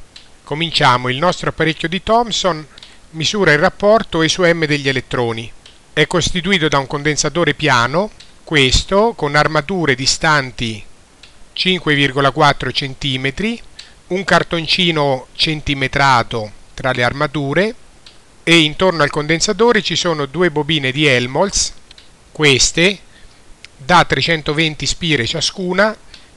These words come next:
e di raggio sei virgola otto centimetri.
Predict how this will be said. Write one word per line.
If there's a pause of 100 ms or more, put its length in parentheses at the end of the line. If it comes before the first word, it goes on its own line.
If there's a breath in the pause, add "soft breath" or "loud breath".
(140)
e
di
raggio
sei
virgola
otto
centimetri.